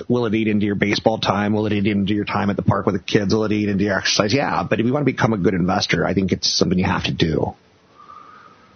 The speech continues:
So Facebook did a article inside Barron's back in two thousand sixteen, and the title was, "Watch Out, Intel, Here Comes Facebook." Facebook has commissioned custom chips in the past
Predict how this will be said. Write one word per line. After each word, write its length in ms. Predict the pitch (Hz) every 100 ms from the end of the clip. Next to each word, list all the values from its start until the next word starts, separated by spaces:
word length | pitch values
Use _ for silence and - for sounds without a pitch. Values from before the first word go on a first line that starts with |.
| _ -
So 500 | - 104 98 95 -
Facebook 640 | - 190 135 - 101 95 - - - - - _ _ - _ - _ _ _ - - _ _ _ _ _ -
did 140 | 123
a 320 | 110 90 73 -
article 500 | 131 135 117 107 104
inside 300 | - 107 95
Barron's 280 | 113 104
back 200 | 104 98
in 60 | 92
two 120 | 110
thousand 200 | 98 95
sixteen, 640 | - 92 - 95 92 85 -
and 100 | 95
the 60 |
title 260 | - 117 104
was, 240 | 90 76 -
"Watch 280 | 101 127 -
Out, 140 | 92
Intel, 540 | 85 85 82 82 87 -
Here 200 | - 104
Comes 200 | 92 -
Facebook." 500 | 87 - - - - - - _ _ _ _ _ _ - _ _ -
Facebook 300 | 131 - -
has 100 | 107
commissioned 400 | - 113 101 101
custom 320 | 104 - 98
chips 240 | - - 92
in 80 |
the 60 | 87
past 500 | 101 87 92 -